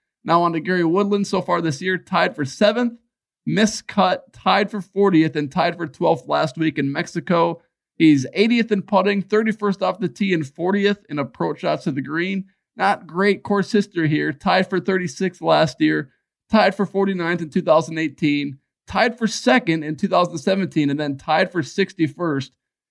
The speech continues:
in two thousand sixteen. So Fowler minus one thirty versus Gary Woodland plus one ten.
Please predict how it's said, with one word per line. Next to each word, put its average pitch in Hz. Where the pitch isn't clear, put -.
in 139
two 151
thousand 143
sixteen. 131
So 117
Fowler 165
minus 156
one 151
thirty 165
versus 123
Gary 139
Woodland 120
plus 123
one 110
ten. -